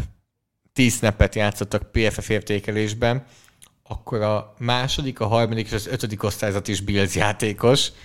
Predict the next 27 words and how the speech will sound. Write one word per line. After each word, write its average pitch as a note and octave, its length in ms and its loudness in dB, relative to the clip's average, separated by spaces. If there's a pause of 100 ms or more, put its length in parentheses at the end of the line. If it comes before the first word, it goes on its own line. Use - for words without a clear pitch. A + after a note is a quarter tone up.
(300)
ö, G2+ 160 0
sőt, A#2+ 220 4
még A2+ 120 2
a A2 60 2
tizennegyedik A2+ 960 2
is F#2 180 -2
Bills F#2+ 320 4
játékos. F2+ 540 -2
Tehát G#2+ 200 0
top F#3 200 8
tizennégyben B2+ 640 6
négy C3 440 4
Bills G2+ 300 4
játékos F#2+ 560 -2
van G2+ 260 0 (400)
P A#2 80 4 (140)
F G2+ 120 -2
F - 40 -8
értékeléseknél. A#2 920 0 (320)
Az A#2+ 140 2
első B2+ 680 2 (200)
a - 100 -12
héten G2+ 380 0
Trent G2+ 260 -2
Williams A#2+ 380 2
volt, D#3+ 240 4
nyilván. D3+ 600 6